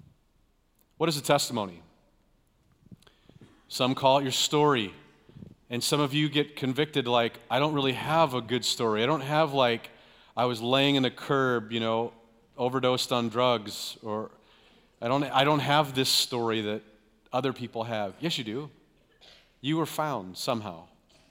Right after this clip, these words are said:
And it's a testimony written on your heart, but it's not a testimony until what happens? It's spoken.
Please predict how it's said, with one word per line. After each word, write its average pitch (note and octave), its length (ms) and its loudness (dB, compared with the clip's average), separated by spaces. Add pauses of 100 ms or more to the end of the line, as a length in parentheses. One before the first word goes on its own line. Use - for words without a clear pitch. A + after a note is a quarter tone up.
(1800)
And D3+ 140 4
it's - 320 0 (540)
a C3 40 -2
testimony E3+ 680 2
written D3 280 0
on C3+ 120 2
your B2 140 0
heart, B2+ 340 0
but B2+ 100 -2
it's B2+ 180 -4
not C#3 240 2
a E3 60 0
testimony B2 880 -2 (220)
until A#2+ 540 2
what A#2+ 180 0
happens? A2 680 -4 (920)
It's A2+ 160 -10
spoken. G2+ 640 -6